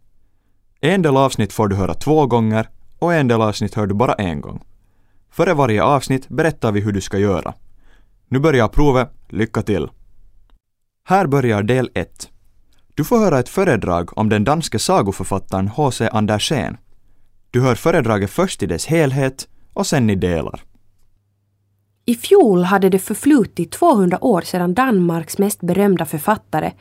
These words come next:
Speaker 2: Hans Christian Andersen, föddes. Jubileet firades på olika sätt och danskarna själva tyckte tidvis att det blev för mycket. Vissa satsningar ledde till ekonomiska förluster.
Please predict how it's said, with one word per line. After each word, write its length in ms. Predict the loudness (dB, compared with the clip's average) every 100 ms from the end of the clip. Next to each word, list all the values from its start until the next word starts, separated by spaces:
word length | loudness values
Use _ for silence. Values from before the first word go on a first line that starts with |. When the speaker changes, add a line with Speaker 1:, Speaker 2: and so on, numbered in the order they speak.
| _ -20 -20 _ -6
Speaker 2:
Hans 360 | 0 0 -2 0
Christian 440 | 0 0 -4 -2
Andersen, 580 | 0 0 0 -4 -4 -6
föddes. 600 | -4 -6 -6 -12 -12 -20 _ _ _ _ _ _ _ _ _
Jubileet 540 | -2 2 4 4 2 0
firades 480 | 2 2 0 -4
på 120 | -2 0
olika 340 | 0 -2 -6
sätt 360 | -4 -4 -6 -20 -20 -20
och 240 | -14 -2
danskarna 420 | 0 0 -2 -4
själva 460 | 0 2 4 2 -2
tyckte 380 | -2 -4 -4 -10
tidvis 540 | -4 -2 0 -2 -4
att 100 | -6
det 80 | -4
blev 220 | 0 0
för 180 | -2 -4
mycket. 440 | -4 -4 _ -20 -20 _ _ _ _ _ _ _ _ -2
Vissa 300 | 0 0 -2
satsningar 640 | -2 -4 -6 0 2 4
ledde 280 | 2 2 0
till 220 | -2 -2
ekonomiska 760 | -4 -2 0 2 0 -4 -8 -8
förluster. 680 | -6 -4 -6 -8 -18 -20